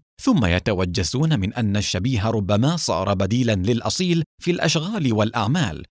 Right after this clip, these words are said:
وربما رمى به إلى البطالة. بل تشتط بعض المخيلات في تصور أن الروبوت ربما استفاد من ميل حضارة الإنسان إلى تدمير نفسها بنفسها، إذ سيملأ الفراغ ويتزعم الأرض وقتها.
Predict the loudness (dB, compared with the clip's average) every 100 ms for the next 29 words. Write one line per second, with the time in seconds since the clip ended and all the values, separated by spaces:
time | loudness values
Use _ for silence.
0 | _ -4 0 0 2 2 2 2 2 2
1 | 0 0 0 0 0 0 -2 -2 -2 -2
2 | -2 -6 -12 _ -8 0 0 2 -2 -2
3 | -2 0 2 2 2 2 0 -2 -4 0
4 | 0 0 0 -2 -4 -4 -2 -2 0 0
5 | 0 0 0 0 0 -2 2 2 2 -6
6 | _ -8 -2 0 -2 -2 -4 -2 0 0
7 | 2 0 0 0 -2 -2 0 0 0 -2
8 | -2 -2 -2 0 0 0 0 -2 -2 -2
9 | 2 2 2 0 -2 -2 0 0 -2 -2
10 | -4 -4 -8 -12 _ _ -2 0 0 0
11 | 2 2 2 -2 0 2 2 0 -8 -6
12 | -4 0 2 2 0 0 0 0 0 0
13 | 0 -2 -4 -2 -2 -4